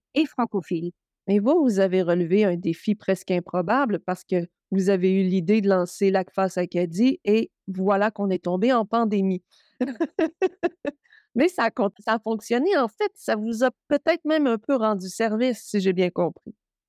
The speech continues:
Speaker 1: Oui, je peux dire que ça nous a rendu un grand service parce que,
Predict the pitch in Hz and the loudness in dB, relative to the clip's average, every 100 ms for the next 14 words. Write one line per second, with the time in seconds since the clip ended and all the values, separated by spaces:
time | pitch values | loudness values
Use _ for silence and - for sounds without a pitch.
0 | _ 220 226 254 269 190 - - - - | _ -2 2 6 6 4 -2 -10 -10 -2
1 | 233 220 247 277 - 226 - 214 208 190 | 0 4 4 2 2 0 2 2 2 2
2 | 202 196 196 254 214 190 202 214 220 196 | 0 0 2 2 2 2 0 0 0 0
3 | 202 254 - - 190 - - 208 | 0 -2 -4 -4 -4 -4 0 2